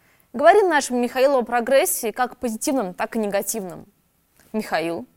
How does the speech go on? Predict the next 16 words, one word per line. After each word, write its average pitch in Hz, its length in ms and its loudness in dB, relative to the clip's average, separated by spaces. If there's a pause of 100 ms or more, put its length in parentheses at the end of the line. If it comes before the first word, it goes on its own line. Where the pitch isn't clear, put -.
(160)
вас 254 200 0
повысили, 208 640 -8 (240)
вы 254 100 -6
катитесь 247 420 -2
по - 120 -14
наклонной, 254 580 -6 (160)
хотя 180 380 -8
и 180 40 -6
вверх». 156 280 -14 (1000)
Еще 240 380 0
одно 262 260 2
простое 220 420 -4
правило. 160 480 -6 (400)
Хвалим 220 520 2
при 185 140 -8
всех, 277 460 -2